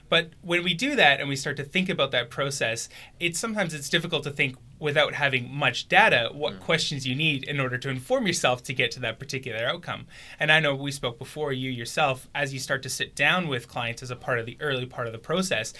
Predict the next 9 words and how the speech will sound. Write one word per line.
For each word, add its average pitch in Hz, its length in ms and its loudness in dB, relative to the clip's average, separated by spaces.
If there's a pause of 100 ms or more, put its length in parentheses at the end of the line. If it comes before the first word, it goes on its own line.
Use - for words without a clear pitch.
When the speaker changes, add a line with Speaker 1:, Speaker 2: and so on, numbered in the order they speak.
(220)
Speaker 1:
this 170 140 -6
becomes 190 300 0
a 151 40 0
really 147 300 2
pivotal 123 680 -6
process 147 600 -2
in 123 60 -8
terms 120 240 -6
of, 113 160 -4